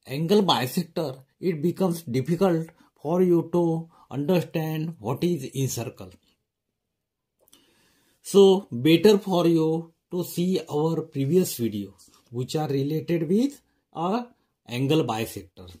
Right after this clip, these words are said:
Now, here we have given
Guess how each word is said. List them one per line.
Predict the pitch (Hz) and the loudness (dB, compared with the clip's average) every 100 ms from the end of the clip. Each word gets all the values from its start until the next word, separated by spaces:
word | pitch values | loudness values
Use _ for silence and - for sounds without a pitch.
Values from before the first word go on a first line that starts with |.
| _ _ _ _ _ _ _ | _ _ _ _ _ _ _
Now, | 165 214 226 240 233 - _ _ | 2 4 4 2 -4 -14 _ _
here | - 202 226 202 | -6 4 6 6
we | 175 190 | 4 6
have | 196 202 180 | 6 6 0
given | 147 139 113 | 0 -2 -6